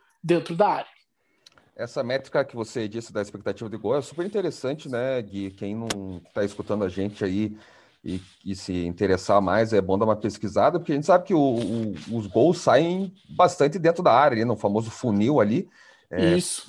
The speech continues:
Speaker 2: e é bem ali mais que saem os gols, né? Até por, pela proximidade pro gol, é, é, é mais fácil, ou fica com um ângulo melhor de, de, de finalizar. E, então, só dando uma dica aí pra, pros nossos ouvintes, quem, quem quiser procurar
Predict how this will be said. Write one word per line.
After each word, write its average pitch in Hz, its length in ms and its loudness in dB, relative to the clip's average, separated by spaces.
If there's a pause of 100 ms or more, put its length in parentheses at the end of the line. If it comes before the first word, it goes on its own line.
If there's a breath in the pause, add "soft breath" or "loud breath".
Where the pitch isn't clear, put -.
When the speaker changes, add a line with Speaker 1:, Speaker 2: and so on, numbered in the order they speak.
Speaker 2:
e 101 320 2
é 98 80 6
bem 107 220 0
ali 113 180 0
mais 117 260 0
que - 80 -18
saem 127 220 2
os 156 80 -4
gols, 170 240 2
né? 123 160 4
Até 110 240 4
por, 104 320 -2
pela 92 320 2
proximidade 113 600 0
pro 139 100 -4
gol, 110 500 -2 (160)
é, 80 560 -6 (320)
é, 92 60 -6
é - 20 -2
mais 95 240 -2
fácil, - 400 -2 (280 loud breath)
ou 92 120 -8
fica 110 240 -10
com 104 180 -4
um 98 220 -2
ângulo 107 220 -2
melhor 101 340 4
de, 95 300 -4
de, 90 140 -16
de 87 120 -12
finalizar. 101 680 -2 (480 soft breath)
E, 110 440 -4
então, 127 320 0
só 123 200 2
dando 123 180 2
uma 127 120 2
dica 113 240 -2
aí 107 80 0
pra, 98 300 4
pros 98 180 -8
nossos 98 240 -6
ouvintes, 104 480 -4
quem, 113 340 -6
quem 101 420 -6 (320)
quiser 98 500 0
procurar 104 600 0